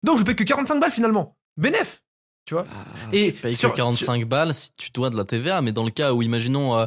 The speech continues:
Speaker 1: Non, il y a
Speaker 2: tu
Speaker 1: une dette
Speaker 2: payes
Speaker 1: de,
Speaker 2: des
Speaker 1: non,
Speaker 2: trucs en
Speaker 1: il y a, il y a
Speaker 2: France
Speaker 1: une
Speaker 2: et
Speaker 1: dette
Speaker 2: tu
Speaker 1: de
Speaker 2: vends des
Speaker 1: T V A.
Speaker 2: trucs.
Speaker 1: Il y a
Speaker 2: Non,
Speaker 1: une
Speaker 2: mais
Speaker 1: dette de,
Speaker 2: imagine,
Speaker 1: il y a
Speaker 2: tu
Speaker 1: une dette
Speaker 2: payes
Speaker 1: de
Speaker 2: des
Speaker 1: T V A,
Speaker 2: trucs
Speaker 1: tu
Speaker 2: en
Speaker 1: la payes.
Speaker 2: France et tu vends des trucs à l'étranger.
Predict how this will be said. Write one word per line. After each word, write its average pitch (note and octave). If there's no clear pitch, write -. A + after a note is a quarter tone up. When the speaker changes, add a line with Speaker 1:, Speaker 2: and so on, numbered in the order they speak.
Speaker 1:
Non, A3
il B3
y -
a -
Speaker 2:
tu -
Speaker 1:
une F#3
dette G#3
Speaker 2:
payes -
Speaker 1:
de, C#3+
Speaker 2:
des G#3
Speaker 1:
non, G#3
Speaker 2:
trucs G3+
en C#3+
Speaker 1:
il -
y -
a, -
il -
y -
a F#3+
Speaker 2:
France F#3+
Speaker 1:
une F#3
Speaker 2:
et F#3
Speaker 1:
dette E3+
Speaker 2:
tu G3+
Speaker 1:
de -
Speaker 2:
vends -
des C3
Speaker 1:
T C#3
V -
A. F3+
Speaker 2:
trucs. C3+
Speaker 1:
Il -
y -
a F3+
Speaker 2:
Non, F3+
Speaker 1:
une -
Speaker 2:
mais F3
Speaker 1:
dette F#3+
de, D#3+
Speaker 2:
imagine, F3+
Speaker 1:
il -
y F#3
a -
Speaker 2:
tu D#3
Speaker 1:
une D3
dette D3+
Speaker 2:
payes F#3
Speaker 1:
de -
Speaker 2:
des -
Speaker 1:
T -
V -
A, F3+
Speaker 2:
trucs F3+
Speaker 1:
tu D3+
Speaker 2:
en -
Speaker 1:
la C3
payes. B2+
Speaker 2:
France F3+
et C#3+
tu -
vends C#3+
des C#3
trucs B2+
à B2
l'étranger. A#2